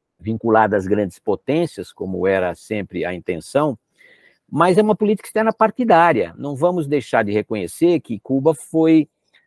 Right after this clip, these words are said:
a grande apoiadora do P T durante todos os anos oitenta, né? Os irmãos Castro praticamente financiaram o P T nos anos oitenta, o Chaves talvez de noventa e nove a dois mil e dois, não é? Então você teve uma clara orientação,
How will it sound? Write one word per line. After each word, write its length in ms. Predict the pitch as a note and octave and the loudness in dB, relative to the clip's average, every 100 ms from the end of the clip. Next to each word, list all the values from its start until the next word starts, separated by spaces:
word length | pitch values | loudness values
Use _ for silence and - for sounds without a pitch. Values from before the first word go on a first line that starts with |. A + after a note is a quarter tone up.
| _ | _
a 100 | C3 | -4
grande 240 | A#2+ E3 F#3 | -2 -2 -2
apoiadora 580 | - F#3 D3 A2 D#3 | -2 0 2 2 2
do 120 | C#3 C3 | 2 -2
P 160 | G#2+ | -6
T 260 | - D#3+ D3 | 0 2 2
durante 320 | B2 C3+ - | -2 -6 -6
todos 220 | A3 A#3+ | -8 -6
os 180 | G3+ C3 | -6 -2
anos 220 | C3+ A2+ | -2 0
oitenta, 520 | A2+ F#2+ G2 D#2+ D#2 | 0 -2 -6 -8 -12
né? 280 | D#2+ B2+ D3+ - _ _ _ | -10 -8 -8 -12 _ _ _
Os 300 | - A#2 A2+ | -8 -6 -2
irmãos 340 | B2 A#2+ C3+ - | -2 -2 -4 -2
Castro 420 | C#3 D3+ - E3+ | -2 -2 -6 -8
praticamente 640 | D#3+ D3+ - C3 D3+ - | -8 -6 -6 -6 -6 -8
financiaram 580 | F3 F3 - C#3+ D3+ D3+ | -8 -8 -4 0 0 0
o 60 | |
P 140 | A#2 G2 | -2 -4
T 180 | - A2+ | -2 -2
nos 180 | G2 | -2
anos 160 | G#2 G2 | -4 -2
oitenta, 640 | C#3+ D#3+ B2+ B2+ G2+ F2 | -4 -4 -4 -6 -6 -6
o 120 | F2 | -6
Chaves 380 | F#2 - G2 D#2+ | -6 -2 -2 -4
talvez 380 | - F2 F#2 F2+ | -6 -4 -2 -4
de 80 | F#2+ | -6
noventa 340 | F#2 F#2+ F2 | -4 -4 -4
e 60 | F#2+ | -4
nove 440 | F#2 G2+ F2 E2+ - _ _ - | -4 -4 -4 -6 -8 _ _ -6
a 120 | G#2 | -2
dois 240 | G2 F#2+ | 2 0
mil 160 | F#2+ F#2+ | 0 0
e 80 | G#2+ | 2
dois, 440 | G#2 B2+ C3 G2 | 4 6 6 4
não 100 | F#2 | -2
é? 160 | G#2+ C3 - _ _ _ - | -4 -4 -10 _ _ _ -4
Então 440 | B2 G#2 C#3 D3 | -2 2 2 4
você 300 | D3+ D#3 E3+ | 0 0 -2
teve 400 | - D#3 D#3 C#3+ | 0 2 2 2
uma 180 | D#3 C#3+ | -2 -6
clara 300 | - D3+ D#3+ | -2 0 2
orientação, 880 | D3 C#3+ A#2+ A2 - B2 A2+ G#2 | 2 0 -2 -4 -2 -2 -2 -4